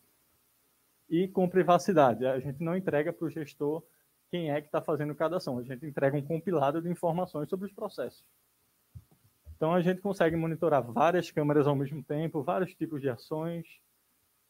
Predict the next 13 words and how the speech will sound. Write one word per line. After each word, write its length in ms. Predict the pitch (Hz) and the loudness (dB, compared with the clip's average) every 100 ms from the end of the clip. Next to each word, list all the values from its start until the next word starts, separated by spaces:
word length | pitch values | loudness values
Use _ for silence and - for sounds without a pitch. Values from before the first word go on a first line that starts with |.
| _ - | _ -2
eh, 500 | 139 143 139 135 120 | 0 2 0 0 0
registro 500 | 143 156 180 - 170 | 0 0 -2 -4 0
detalhado 760 | 165 165 156 143 139 151 151 - _ | 0 2 2 2 2 0 -2 -6 _
dessas 460 | 143 135 139 160 147 | -6 0 2 2 2
ações. 540 | 131 - 160 160 160 170 | 2 0 -4 -4 -6 -2
Aí 160 | 165 | 0
você 240 | 190 196 196 | 0 -2 -2
consegue 300 | 185 185 180 | -2 -2 -2
tirar 280 | 185 165 135 | -2 0 -2
tempo 320 | - 196 190 | -4 -6 -4
médio 320 | 160 160 160 | -2 -2 -4
de 80 | 156 | -6
manutenção, 840 | 151 156 143 139 - 147 143 151 | -4 -6 -6 -10 -10 -6 -6 -6